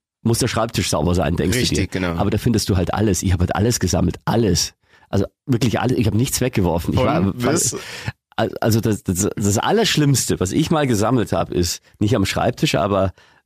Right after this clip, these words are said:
Speaker 1: ähm, ich war mal beim Zahnarzt und musste mir die Weisheitszähne rausnehmen lassen. Ja.
Speaker 2: Okay.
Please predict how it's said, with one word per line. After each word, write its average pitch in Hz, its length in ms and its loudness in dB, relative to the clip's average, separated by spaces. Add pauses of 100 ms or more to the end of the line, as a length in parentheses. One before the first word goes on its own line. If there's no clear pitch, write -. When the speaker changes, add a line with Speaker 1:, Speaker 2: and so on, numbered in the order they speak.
(120)
Speaker 1:
ähm, 92 360 2 (460)
ich 101 140 2
war 104 140 2
mal 165 120 4
beim 104 180 0
Zahnarzt 135 520 0
und 113 80 4
musste 120 220 0
mir 117 100 2
die 104 120 2
Weisheitszähne 87 680 0
rausnehmen - 420 -2
lassen. - 300 -6 (600)
Ja. 90 240 0 (240)
Speaker 2:
Okay. 110 380 0